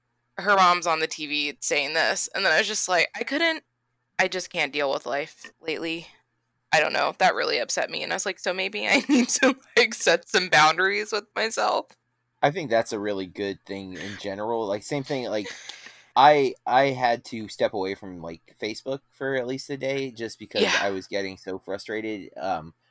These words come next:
Speaker 2: and yet I felt guilty when I wasn't checking it because I knew I needed to be more involved. And so, like, I was, like, struggling with that. But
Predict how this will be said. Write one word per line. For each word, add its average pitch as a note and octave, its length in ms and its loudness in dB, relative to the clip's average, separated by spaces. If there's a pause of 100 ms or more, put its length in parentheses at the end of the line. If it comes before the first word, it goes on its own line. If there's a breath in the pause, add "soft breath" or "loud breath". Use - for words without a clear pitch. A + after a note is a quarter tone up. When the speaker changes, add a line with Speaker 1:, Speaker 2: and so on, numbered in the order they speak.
(280)
Speaker 2:
and C3 180 -2
yet C3 200 2
I A#2 40 0
felt G#2 280 -4
guilty A#2+ 400 -6
when A2 140 -8
I F#2 60 -8
wasn't A2+ 400 -6
checking D3+ 320 -4
it D#3+ 120 -6
because A2+ 240 -8
I G#2 100 -2
knew G#2 280 -4
I G2+ 80 0
needed F#2 280 -12
to F2 40 -20
be F2 300 -12
more F2+ 220 -6
involved. F2+ 520 -2
And G2 180 -10
so, F#2+ 160 -6
like, E2+ 240 -6 (320)
I G#2 120 0
was, G2 180 -6
like, F#2 180 -8
struggling G#2 400 -4
with G#2 120 -12
that. G#2+ 260 0
But F#2 160 -6